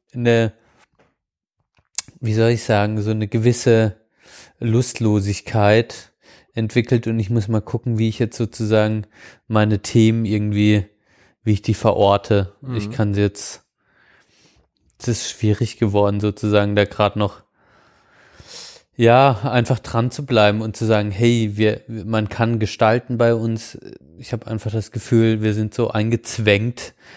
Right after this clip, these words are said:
Speaker 1: Es wird einem auch so deutlich, in was für Verhältnissen man sozusagen lebt.
Speaker 2: Ja.
Speaker 1: Ähm, und in welchen, vielleicht war das nochmal ein Jahr der Offenbarung sozusagen. Die Maske ist ein weiteres Mal gefallen und wurde nochmal deutlicher.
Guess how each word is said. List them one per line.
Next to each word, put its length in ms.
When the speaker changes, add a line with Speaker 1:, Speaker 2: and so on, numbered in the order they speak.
Speaker 1:
Es 200
wird 160
einem 180
auch 120
so 120
deutlich, 540
in 160
was 180
für 160
Verhältnissen 720
man 180
sozusagen 560
lebt. 540
Speaker 2:
Ja. 220
Speaker 1:
Ähm, 400
und 240
in 180
welchen, 540
vielleicht 440
war 300
das 220
nochmal 260
ein 140
Jahr 240
der 140
Offenbarung 800
sozusagen. 760
Die 100
Maske 420
ist 160
ein 180
weiteres 480
Mal 220
gefallen 580
und 200
wurde 220
nochmal 380
deutlicher. 720